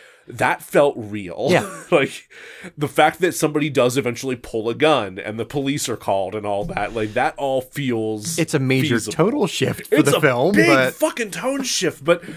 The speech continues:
Speaker 1: it also, like, it's like, yeah, f-, how would you not <laughs> react this way? Like, good Lord.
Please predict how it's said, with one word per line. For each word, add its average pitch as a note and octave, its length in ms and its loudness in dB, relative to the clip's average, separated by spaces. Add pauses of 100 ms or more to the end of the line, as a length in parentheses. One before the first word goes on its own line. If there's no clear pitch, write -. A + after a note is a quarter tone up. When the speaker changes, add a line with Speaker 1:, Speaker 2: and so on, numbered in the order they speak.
(200)
Speaker 1:
it G3+ 120 4
also, G#3+ 440 2
like, F3+ 200 0
it's G3+ 140 -6
like, B3+ 160 -10
yeah, E4+ 160 -2
f-, - 220 -2
how G4 180 0
would G4+ 140 4
you F#4 180 -6
not A4 320 2
<laughs> G4 80 6
react A#3+ 480 2
this G3 240 0
way? D#3 640 -8
Like, G#3 240 -4
good E4 180 -4
Lord. A3+ 600 -4